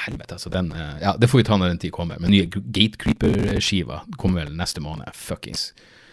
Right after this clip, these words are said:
uh, killer. Det, det er så mye bra greier der ute, folkens. Det er bare å,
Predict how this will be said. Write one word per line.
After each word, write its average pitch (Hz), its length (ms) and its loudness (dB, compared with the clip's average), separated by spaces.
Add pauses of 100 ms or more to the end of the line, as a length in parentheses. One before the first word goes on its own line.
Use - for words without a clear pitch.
(160)
uh, - 200 -4 (120)
killer. - 420 0
Det, 123 180 8
det 139 80 8
er 123 80 4
så 120 180 6
mye 92 160 4
bra 87 200 2
greier 82 220 -2
der 60 140 -10
ute, - 140 -18
folkens. - 320 -12
Det 87 80 -6
er 90 60 -4
bare 82 180 -4
å, 78 100 -10